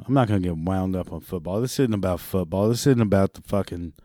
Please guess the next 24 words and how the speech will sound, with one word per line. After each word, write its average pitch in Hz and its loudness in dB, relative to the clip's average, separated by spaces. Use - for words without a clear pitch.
Super 117 4
Bowl 101 6
and 92 2
all 104 4
that 101 2
dumb 104 6
shit - 0
that 95 -2
went 101 2
on 98 2
during 98 0
it, 110 -2
other 98 0
than 98 2
it 95 4
was 90 0
a, 82 -6
I 95 -4
thought 101 2
it 95 2
was 92 -2
a 90 -6
good 90 -4
game. 90 -4